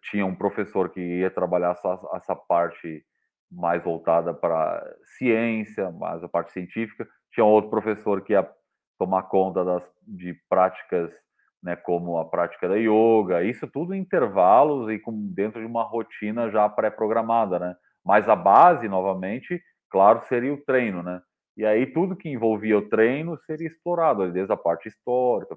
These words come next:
filosófica, né, comportamental. E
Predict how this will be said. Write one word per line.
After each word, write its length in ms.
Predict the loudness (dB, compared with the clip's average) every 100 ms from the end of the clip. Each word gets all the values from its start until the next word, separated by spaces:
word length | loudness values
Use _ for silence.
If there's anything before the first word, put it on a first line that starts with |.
| _
filosófica, 880 | -4 -4 -4 -2 -2 -4 _ -12 -12 _ _ _ _
né, 100 | -14 -8
comportamental. 1120 | -8 -2 -2 0 -2 -2 -6 0 2 0 -6 _ _ _ _
E 580 | -4 -2 -2 -4 -12 -12